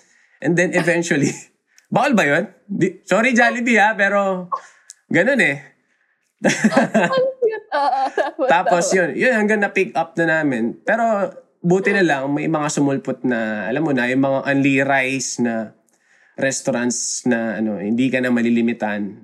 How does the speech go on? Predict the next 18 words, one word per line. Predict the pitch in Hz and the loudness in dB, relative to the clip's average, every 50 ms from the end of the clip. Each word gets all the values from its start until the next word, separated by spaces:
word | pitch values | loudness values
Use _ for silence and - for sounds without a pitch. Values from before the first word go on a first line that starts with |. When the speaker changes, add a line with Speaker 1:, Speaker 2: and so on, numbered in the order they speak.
| - - - | -20 -16 -10
Speaker 1:
uh, | - 101 104 104 107 | -8 -8 -6 -6 -4
when | 107 113 113 | -4 -2 -2
it | 110 104 - | -4 -4 -6
comes | 113 107 98 107 - | -6 -6 -6 -8 -10
to, | - - 101 | -8 -4 -2
yun, | 170 185 127 110 101 - | -2 0 -2 -4 -8 -10
yung, | - 123 113 113 113 110 - | -10 -10 -8 -8 -8 -10 -6
yung | - 123 117 117 110 | -4 -4 -2 -2 -2
extra | 120 117 - - - - 120 117 123 | -6 -6 -8 -8 -8 -6 -4 -2 -2
rice | 117 117 110 110 110 - - | -2 -2 -2 -2 -4 -6 -6
nga. | 95 92 87 | -8 -8 -8
So, | 101 - 113 113 110 | -8 -6 -4 -2 -2
yun. | 107 98 92 | -2 -2 -4
Speaker 2:
<laughs> | - - - - 302 - _ _ _ _ _ | -6 -6 -8 -16 -16 -18 _ _ _ _ _
Uy, | - 359 359 | -4 -2 0
Speaker 1:
Sala- | - - - 339 | 2 2 2 2
Speaker 2:
alam | 349 - 403 | 2 0 0
mo, | 294 262 | 0 0